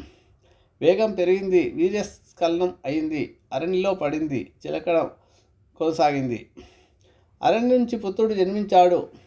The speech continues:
ముమ్మూర్తులా వ్యాసుడే హవ్యంతో భగ్గుమన్న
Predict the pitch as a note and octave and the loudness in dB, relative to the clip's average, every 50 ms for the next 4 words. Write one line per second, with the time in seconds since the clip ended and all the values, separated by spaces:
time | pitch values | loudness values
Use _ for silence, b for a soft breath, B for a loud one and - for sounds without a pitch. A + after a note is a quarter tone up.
0 | b b b b b b b b b b b b b b b b _ _ _ - | b b b b b b b b b b b b b b b b _ _ _ -8
1 | D#3+ F#3 G#3 A3 A3+ A3 A3 A3 A3 A3 G#3+ G#3 F3+ E3+ F3+ F#3 F3+ - A3 G#3 | -6 -2 0 0 0 0 0 2 2 4 4 4 6 6 6 6 4 0 -4 -2
2 | G#3 F3+ - - - _ _ _ _ - - D#3+ F#3 F#3+ A3 A#3 A#3+ A#3+ A#3 A#3+ | -2 -2 -2 -4 -8 _ _ _ _ -14 -12 -12 -8 -6 -4 -4 -4 -2 0 0
3 | A#3 A3+ - - - - D#3 F3 F#3+ G#3 G#3 G#3 G#3 G#3+ G#3 F#3+ E3 | 0 0 -2 -6 -4 -4 -2 -2 -2 -4 -6 -6 -6 -4 -2 -4 -4